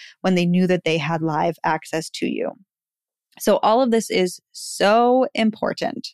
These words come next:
in getting people inside of your offers, especially as they become evergreen.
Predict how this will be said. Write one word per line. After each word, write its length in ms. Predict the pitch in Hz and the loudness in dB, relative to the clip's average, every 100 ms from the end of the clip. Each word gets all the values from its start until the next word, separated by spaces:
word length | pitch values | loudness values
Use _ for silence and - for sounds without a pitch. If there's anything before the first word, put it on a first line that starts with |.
| _ _ - - - _ | _ _ -20 -20 -20 _
in 300 | 190 214 233 | 0 4 4
getting 260 | 214 185 185 | 4 0 0
people 300 | - 180 170 | -2 0 0
inside 400 | - 170 - - | 0 0 0 -2
of 100 | - | 0
your 140 | - | 0
offers, 500 | - 214 - 208 214 - _ _ - | 2 0 2 0 0 -4 _ _ -6
especially 720 | 185 - - 185 - 208 208 | -6 -6 -2 -2 2 2 2
as 140 | 196 | 2
they 140 | 185 185 | 2 0
become 320 | 180 - 175 | 0 -2 -2
evergreen. 640 | 165 165 160 170 175 220 | 0 -2 0 -2 -2 -4